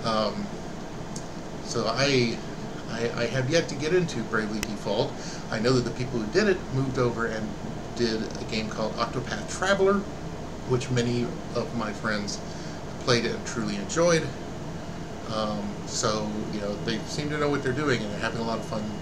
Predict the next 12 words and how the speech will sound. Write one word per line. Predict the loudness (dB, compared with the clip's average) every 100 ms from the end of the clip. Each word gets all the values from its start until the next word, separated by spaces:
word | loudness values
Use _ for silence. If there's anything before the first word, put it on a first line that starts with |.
| -8 -6 -4
making | -4 -2 -2
that, | 0 0
and | -2
people | -4 -2
are | -2
having | -2 -4
fun | -6 -6 -4
playing | -2 -2
that. | -4 -4 -6 -8 -8 -8 -8 -8 -6 -4
Uh, | -2 -2 -2 -4 -6 -2
yeah, | 0 0
so | 0 2 6 6 4